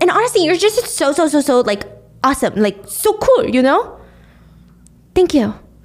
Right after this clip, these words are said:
Okay, anyway, can we, um, casually talk now? Like, drop the 존댓말, 'cause we're getting comfortable. Meaning, like, we're gonna talk in casual tone. Like, drop the honorifics. We're both the same age. I'm also twenty-seven. "Uh,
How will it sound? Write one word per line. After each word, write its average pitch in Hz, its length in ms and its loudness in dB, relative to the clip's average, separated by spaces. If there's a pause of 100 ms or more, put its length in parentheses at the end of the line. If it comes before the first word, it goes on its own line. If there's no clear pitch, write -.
(300)
Okay, 285 140 0
anyway, 285 360 2 (260)
can 339 160 2
we, 415 120 4 (140)
um, 294 120 -2
casually 294 400 2
talk 262 280 0
now? 302 220 0
Like, 233 200 -4
drop 220 220 0
the 226 100 0
존댓말, 240 680 0
'cause 208 320 0
we're 214 100 2
getting 208 240 2
comfortable. 226 560 -2 (160)
Meaning, 240 280 2
like, 185 200 -2
we're 202 120 2
gonna 202 160 0
talk 190 360 -4
in 196 180 -2
casual 175 680 0
tone. - 340 -6
Like, 139 200 -4
drop 185 200 0
the 202 120 -2
honorifics. - 720 -4 (360)
We're 269 80 0
both 294 180 0
the 285 80 0
same 220 240 0
age. 185 140 0
I'm 220 140 0
also 208 180 -2
twenty-seven. 185 580 -4 (960)
"Uh, 294 280 0